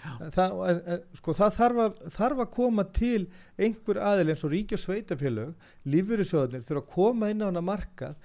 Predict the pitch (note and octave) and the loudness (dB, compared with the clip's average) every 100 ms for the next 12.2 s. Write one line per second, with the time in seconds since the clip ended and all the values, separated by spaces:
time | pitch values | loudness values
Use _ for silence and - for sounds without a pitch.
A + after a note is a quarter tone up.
0 | - - C#3+ D3 - F#3+ B3+ A#3 - A3 | -20 -6 -2 -2 0 0 2 0 0 -2
1 | A3+ - A#2+ B2+ D3 - D#3 G3 A#3 G#3+ | -4 -4 -6 -6 -8 -2 2 4 4 2
2 | F3+ - F#3+ E3+ A2+ D3 - - - - | -2 -2 -2 -2 -4 -8 -12 -20 -20 -20
3 | - D3+ D3 D#3+ - D3+ D#3 E3+ F#3+ C4 | -4 2 2 0 -4 -2 0 4 4 4
4 | G3+ G#3+ G#3+ - - E3 D3+ D3 C#3+ C3 | 2 2 0 -4 -6 -2 0 2 2 0
5 | C#3 - - C#3 F3 D#3 - D#3 C#3+ C#3 | -2 -6 -14 -16 -12 -12 -8 -2 0 -2
6 | - - D#3+ G3 A3+ F#3+ E3 - - F3 | -8 -4 2 4 4 4 2 0 -4 -2
7 | D#3+ - - F3+ F3 F#3 E3+ D3 - D3+ | -2 -6 -12 -4 -2 0 -2 -4 -2 -4
8 | D3 C3 - - - - - D3 C3+ C3+ | -4 -6 -12 -14 -20 -20 -10 -4 -2 -2
9 | C#3 D3 - - D3+ D#3+ E3+ E3+ D3+ C#3+ | -2 -6 -12 -14 -4 0 0 2 2 6
10 | E3+ G3 F#3+ F#3+ D#3+ F#3 G3 E3 F3+ E3 | 4 4 2 0 2 2 4 4 0 -2
11 | D3 C#3 C#3 F3+ F3+ F3+ D#3+ G3+ - - | -4 -4 -6 -4 -2 0 0 0 -2 -2
12 | C#3 C3+ | -8 -8